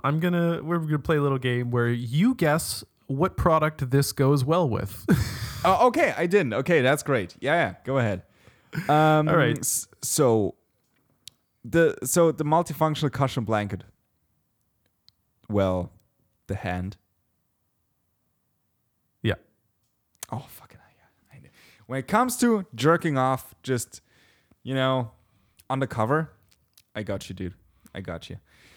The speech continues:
Speaker 2: So
Speaker 1: Okay.
Speaker 2: it's, it's, what's just so weird about this is that it's not a, <sighs> so you were describing the muff aspect of it,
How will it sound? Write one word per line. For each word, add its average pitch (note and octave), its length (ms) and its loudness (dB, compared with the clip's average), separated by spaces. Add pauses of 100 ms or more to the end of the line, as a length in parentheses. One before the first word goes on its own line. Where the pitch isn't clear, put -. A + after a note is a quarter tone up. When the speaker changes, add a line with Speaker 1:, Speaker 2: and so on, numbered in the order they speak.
(280)
Speaker 2:
So F3 200 4
Speaker 1:
Okay. F#3+ 80 4
Speaker 2:
it's, - 260 -4
it's, D#3+ 240 -4
what's G3+ 340 0
just - 500 -4
so B3 240 2
weird F3+ 420 4
about A2+ 320 0
this A#2 340 0
is C#3 180 -2
that D3 360 -2 (140)
it's D3+ 200 -4
not F3+ 180 2
a, F#3 300 2 (1300)
<sighs> - 460 -10
so - 140 2
you G#3+ 160 4
were D4 120 4
describing E3+ 580 0
the B2+ 100 0
muff G#2+ 380 -2
aspect F#3 440 -4
of G3+ 200 -4
it, - 160 -4